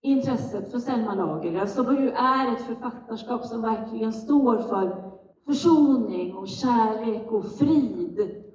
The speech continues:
och hur vi uppnår dessa värdefulla hörnstenar i, i våra liv. Det är ju någonting som hennes författarskap verkligen centrerar kring.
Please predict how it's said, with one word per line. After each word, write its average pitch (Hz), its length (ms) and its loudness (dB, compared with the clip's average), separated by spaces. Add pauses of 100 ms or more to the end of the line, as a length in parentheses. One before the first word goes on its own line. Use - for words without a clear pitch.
(120)
och 233 120 -2
hur 247 540 4
vi 220 160 -2
uppnår 254 840 2 (280)
dessa 247 300 -6 (120)
värdefulla 208 1300 0 (680)
hörnstenar 254 1120 2
i, 190 120 -6
i 180 520 -6
våra 170 340 -6
liv. 190 320 -8
Det 233 80 -4
är 214 240 4
ju 220 60 0
någonting 196 360 -8
som - 420 -12 (160)
hennes 185 560 -10
författarskap - 720 -8
verkligen - 600 -8 (420)
centrerar 233 720 2
kring. - 460 -8